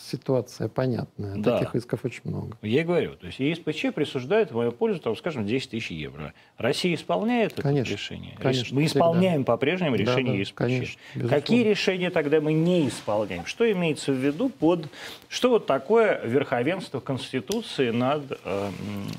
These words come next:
Speaker 2: международными
Speaker 1: Э,
Speaker 2: договорами, да, или как
Speaker 1: ну,
Speaker 2: это там?
Speaker 1: вот смотри, э, нас часто обвиняют, что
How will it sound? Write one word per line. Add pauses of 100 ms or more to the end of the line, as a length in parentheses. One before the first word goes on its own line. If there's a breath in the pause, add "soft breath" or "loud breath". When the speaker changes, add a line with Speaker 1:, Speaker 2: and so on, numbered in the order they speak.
(480 loud breath)
Speaker 2:
международными (120)
Speaker 1:
Э,
Speaker 2:
договорами,
да,
или
как
Speaker 1:
ну,
Speaker 2:
это
там? (100)
Speaker 1:
вот
смотри,
э,
нас
часто
обвиняют,
что